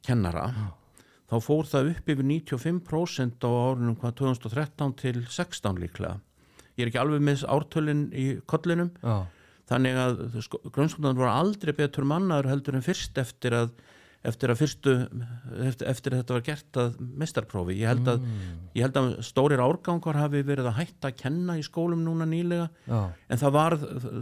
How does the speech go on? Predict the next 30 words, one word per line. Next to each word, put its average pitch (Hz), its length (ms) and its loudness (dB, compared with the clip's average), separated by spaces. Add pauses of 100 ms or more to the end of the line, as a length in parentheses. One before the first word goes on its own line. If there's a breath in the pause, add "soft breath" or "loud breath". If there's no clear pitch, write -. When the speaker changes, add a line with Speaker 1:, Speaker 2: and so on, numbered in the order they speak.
(140)
Speaker 1:
en, 135 220 2
en 131 160 0
sko, - 160 -2
svo, 156 180 4 (160)
það, 120 440 -4
svo 156 220 2
þegar 143 240 0
breyting 170 400 -2
verður 170 320 2
á 160 100 2 (180)
aðsókn 160 360 -4
í 135 80 2
nám, 92 260 2 (680 loud breath)
þá 127 100 4
hefur 151 240 4
það 151 160 0
ekki 151 140 -2
endilega 151 340 2
áhrif 170 300 0
inn 156 120 2
í 139 60 -2
skólakerfinu 156 640 0
alveg 135 160 0
strax. - 640 -6
Speaker 2:
Nei, 104 220 2
nei, - 0 -
nei. 90 100 -2
Speaker 1:
Þannig 131 200 2
að, 131 260 2
eh, 143 400 -6